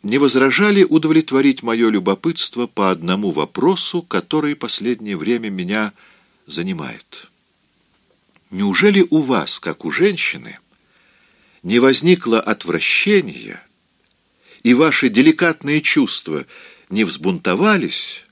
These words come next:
когда вы дважды выходили замуж без любви и даже без влечения?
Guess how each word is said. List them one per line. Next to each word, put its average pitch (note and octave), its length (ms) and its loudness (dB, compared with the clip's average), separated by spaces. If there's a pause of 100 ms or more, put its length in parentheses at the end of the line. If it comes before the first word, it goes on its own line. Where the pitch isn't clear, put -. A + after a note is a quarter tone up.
(440)
когда G2 400 0
вы A#2 140 2
дважды F2 760 -2
выходили G#2 640 -2
замуж E2+ 720 -4 (480)
без A2+ 420 2
любви E2 800 0 (600)
и F#2+ 100 0
даже C3 420 0
без G2 320 -4
влечения? - 760 -8